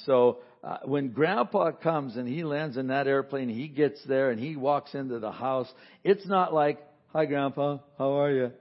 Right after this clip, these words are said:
It's like, it's like, "Papa!" Boom! And they're on me. And, and, and, "Papa, Papa," and they want to talk to me,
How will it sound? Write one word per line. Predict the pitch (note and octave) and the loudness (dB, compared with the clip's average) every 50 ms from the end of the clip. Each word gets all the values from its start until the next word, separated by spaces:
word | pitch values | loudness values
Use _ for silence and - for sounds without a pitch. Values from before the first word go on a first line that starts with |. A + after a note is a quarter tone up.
| - _ _ _ _ _ _ _ _ - | -20 _ _ _ _ _ _ _ _ 0
It's | C#3+ D3+ - | 0 0 4
like, | D3+ E3+ E3+ E3 D#3 D#3 - - - - _ - | 8 10 10 10 10 8 4 -8 -20 -20 _ 0
it's | D#3+ D#3 - F3 | 0 0 4 6
like, | F3 E3 E3+ E3 - - - - - - - _ _ _ - | 6 6 6 4 -2 -12 -20 -20 -20 -20 -20 _ _ _ 2
"Papa!" | D4+ - D4+ D#4+ - D#4+ D4+ C#4+ C#4 C#4 C4 B3+ G#3+ E3+ - - - - _ _ | 4 6 6 6 6 8 8 8 10 10 8 8 6 2 -2 -8 -20 -20 _ _
Boom! | - G4+ F#4+ F#4 F4 D#4+ D4 B3+ G#3+ D#3+ C3+ - - - | 12 12 12 12 12 12 12 12 8 6 2 -6 0 2
And | A#3 A#3 | 2 4
they're | A3 G#3 G#3+ | 6 6 8
on | A#3 C4 D4 D#4 D#4 | 8 8 8 6 6
me. | C#4 G3+ C3+ G#2+ - - _ _ _ _ _ _ _ _ _ _ - _ _ _ - _ - - - - - - - _ - - _ _ _ | 4 2 2 0 -8 -20 _ _ _ _ _ _ _ _ _ _ -20 _ _ _ -20 _ -20 -20 -20 -20 -20 -20 -20 _ -20 -20 _ _ _
And, | - A3+ A3+ G#3+ | 8 8 8 10
and, | G#3+ G#3 E3+ - - - - _ - | 6 4 4 2 -4 -14 -20 _ 4
and, | F3+ E3+ D3+ - - - - _ | 6 6 6 2 -4 -14 -6 _
"Papa, | A#3 C4+ C#4 C#4 C#4 C4+ C#4 C4 G#3+ - - - - | 6 8 10 10 10 12 12 12 12 12 8 -2 0
Papa," | - C4+ C4+ C#4 C4 C4+ B3+ A#3 - - - - - | 4 6 8 8 8 10 8 8 8 6 -4 0 4
and | G#3+ A#3 | 4 6
they | A#3 | 6
want | A#3+ A#3+ A#3 G3+ | 6 6 4 4
to | - | 4
talk | C4 C4+ C4+ C4 C4 | 6 8 8 8 6
to | A3 | 4
me, | G#3+ F#3+ | 0 0